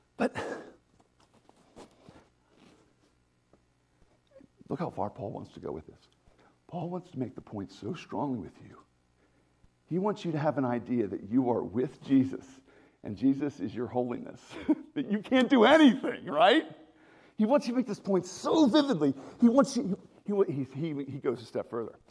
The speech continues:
He, well, look, look at the text. He goes on, uh, "God who is rich in mercy, with a blazing love with which he loved us, he, he, he raised us up, he seated us," and then he goes on to talk about faith. "By grace you are saved through faith."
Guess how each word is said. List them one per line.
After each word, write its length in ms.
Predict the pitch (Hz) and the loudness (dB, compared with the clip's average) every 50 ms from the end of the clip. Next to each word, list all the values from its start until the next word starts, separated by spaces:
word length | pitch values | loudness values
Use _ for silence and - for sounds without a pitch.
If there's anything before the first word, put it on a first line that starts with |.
| - - - - - - | -20 -20 -20 -18 -2 2
He, 300 | 294 311 277 277 - 247 | 4 4 4 4 2 0
well, 200 | 233 247 247 254 | 2 4 4 4
look, 200 | 277 285 226 180 | 4 4 2 2
look 160 | 202 254 269 240 | 0 -2 0 0
at 100 | 277 226 | 0 0
the 60 | 214 | 0
text. 300 | 170 196 135 113 - - | 2 2 0 0 0 -4
He 60 | 220 | -2
goes 220 | 196 302 320 262 | 2 2 4 4
on, 300 | 185 196 165 165 170 160 - - - - _ _ _ _ - | 4 4 4 4 2 0 -4 -10 -20 -20 _ _ _ _ 4
uh, 180 | - 180 175 | 6 6 6
"God 260 | 175 175 190 196 214 196 | 6 6 6 6 6 6
who 80 | 196 | 6
is 100 | 180 147 | 6 6
rich 160 | 180 185 185 | 6 4 4
in 100 | 180 175 | 4 0
mercy, 320 | 170 175 175 165 - 175 170 | 2 2 2 2 4 2 2
with 120 | 156 127 | 2 2
a 20 | 120 | 2
blazing 380 | 127 147 175 180 165 151 151 | 2 4 4 4 4 2 2
love 180 | 147 165 175 160 | 4 4 4 4
with 120 | 165 147 | 2 -2
which 120 | 156 131 - | -4 -4 -2
he 60 | 143 | 0
loved 340 | 135 151 165 170 156 131 170 | 4 6 6 6 6 6 4
us, 260 | 160 151 - - - - - - - _ _ _ - - - - - _ - | 4 4 2 -6 -16 -18 -20 -20 -20 _ _ _ -20 -20 -20 -20 -20 _ -2
he, 160 | 139 147 147 | -2 -2 0
he, 360 | - 170 147 143 - 151 135 | 0 -2 -2 0 2 2 2
he 120 | 127 135 135 | 2 2 4
raised 260 | 131 220 247 233 180 | 4 4 4 4 2
us 140 | 196 - 214 | 0 4 4
up, 160 | 196 190 - | 4 6 4
he 60 | 156 | 0
seated 340 | - - 233 240 226 202 180 | -2 -2 0 0 2 4 6
us," 240 | 180 160 - - - - - - - | 4 4 4 -2 -16 -20 -20 -14 -8
and 100 | - 202 | -2 0
then 100 | 233 277 | 2 2
he 40 | 294 | 4
goes 240 | 247 269 262 247 254 | 6 6 6 6 8
on 160 | 262 240 240 | 6 4 4
to 60 | 214 | 4
talk 120 | 214 202 180 | 0 2 4
about 280 | 190 196 196 196 - | 4 4 4 4 4
faith. 320 | - 285 277 220 151 120 - - - - - _ _ _ _ _ _ _ _ _ _ _ _ _ _ _ | 8 8 10 8 8 4 -4 -10 -18 -20 -20 _ _ _ _ _ _ _ _ _ _ _ _ _ _ _
"By 80 | - 151 | -8 0
grace 260 | - 214 220 240 - | 4 6 6 6 6
you 60 | 226 | 4
are 60 | 220 196 | 2 4
saved 320 | - 226 214 208 202 - - - - - - _ - | 6 8 8 8 6 4 -4 -12 -20 -20 -20 _ -4
through 200 | - 277 320 294 | 2 4 4 6
faith." 440 | - 269 226 202 147 117 - - | 8 8 8 8 6 4 0 -8